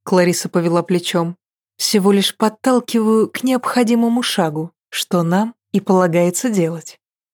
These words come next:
«Необходимому для кого?» задала резонный вопрос Алария. «Ты открыто не для проверки врёшь человеку, а это непозволительно. Тебе дали шанс проявить себя,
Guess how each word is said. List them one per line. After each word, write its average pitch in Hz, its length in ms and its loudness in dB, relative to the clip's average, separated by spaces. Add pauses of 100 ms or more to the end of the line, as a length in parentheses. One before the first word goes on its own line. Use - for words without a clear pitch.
(160)
«Необходимому 196 920 2
для 190 180 2
кого?» 185 500 0 (300)
задала 165 480 2
резонный 170 400 0
вопрос 180 480 0
Алария. 175 600 0 (460)
«Ты 180 140 2
открыто 196 500 2
не 170 160 2
для 175 160 2
проверки 208 480 2
врёшь 190 280 2
человеку, 214 760 0 (240)
а 196 120 2
это 185 220 2
непозволительно. 180 1000 -2 (360)
Тебе 190 280 2
дали 175 240 4
шанс 190 360 0
проявить 180 420 0
себя, 185 460 0